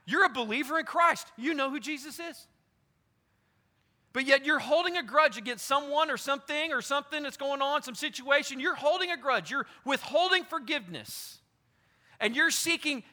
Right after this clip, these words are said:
justice and revenge first.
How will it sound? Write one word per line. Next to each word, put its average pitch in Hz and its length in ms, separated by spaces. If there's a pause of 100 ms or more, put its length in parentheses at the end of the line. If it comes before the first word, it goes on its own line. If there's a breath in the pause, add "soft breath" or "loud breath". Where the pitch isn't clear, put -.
justice 233 600
and 226 260
revenge 202 560
first. - 800